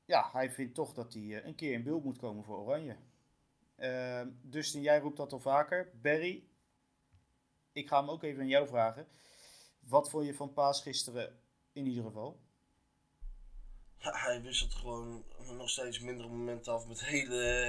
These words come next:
Speaker 2: hele goede momenten. En ja, ik, ja, ik denk dat ze dat ook gewoon zien bij het Nederlands elftal.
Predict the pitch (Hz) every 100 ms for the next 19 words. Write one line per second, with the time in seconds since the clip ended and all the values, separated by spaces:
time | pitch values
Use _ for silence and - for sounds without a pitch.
0 | 123 123 143 139 - 170 - 147 127 120
1 | 113 113 113 117 - 147 110 104 - -
2 | - - 135 117 113 107 107 135 143 143
3 | - - 113 147 - 165 143 127 120 113
4 | 113 110 110 104 104 101 101 98 95